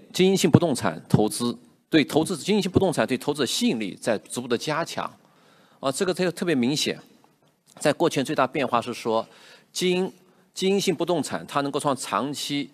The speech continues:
稳定的利润，它的优势呢，开始呢，又创造能够长期稳定的回报，这个优势变得更加明显了，大家认识到它的价值了。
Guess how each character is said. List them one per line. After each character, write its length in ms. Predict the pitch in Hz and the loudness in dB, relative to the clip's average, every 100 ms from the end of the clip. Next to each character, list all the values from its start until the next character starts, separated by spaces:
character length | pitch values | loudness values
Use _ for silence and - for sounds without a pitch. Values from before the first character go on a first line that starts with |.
| - - - | -20 -20 -4
稳 320 | 110 92 95 | -2 -2 -4
定 240 | 151 131 | -4 -4
的 300 | 95 90 - - _ | -2 -4 -6 -16 _
利 120 | - 135 | -6 -2
润， 200 | 170 - - _ _ _ _ _ _ _ _ | -2 -4 -10 _ _ _ _ _ _ _ _
它 100 | 139 | -6
的 60 | 131 | -2
优 200 | 151 147 | -2 -2
势 200 | - 127 | -4 -2
呢， 200 | 113 113 _ - | -2 -2 _ -2
开 140 | 131 | -2
始 140 | 120 104 | 0 0
呢， 180 | 101 - - | -2 -2 -4
又 100 | 117 | -4
创 260 | - 147 | 0 2
造 80 | 143 | 4
能 100 | 123 | 2
够 80 | 131 | 0
长 200 | - 131 | 2 0
期 160 | 131 151 | 2 0
稳 240 | 120 92 | 0 0
定 120 | 135 | 0
的 80 | 120 | 0
回 160 | - 113 | 0 0
报， 260 | 175 - - - - - | 2 0 -4 -20 -20 -4
这 80 | |
个 60 | 131 | 0
优 140 | 147 | 2
势 80 | 139 | 0
变 120 | 143 | 0
得 60 | 127 | 0
更 80 | 139 | 0
加 140 | 127 | 0
明 200 | 101 127 | 0 -2
显 220 | - 90 | -4 -6
了， 180 | 85 - - - - | -6 -12 -16 -20 -10
大 120 | - 165 | -2 0
家 60 | |
认 60 | 185 | 0
识 80 | 160 | 0
到 60 | |
它 60 | 143 | 0
的 60 | |
价 260 | 151 220 117 | 0 2 0
值 160 | - 98 | -4 -8
了。 220 | 87 | -10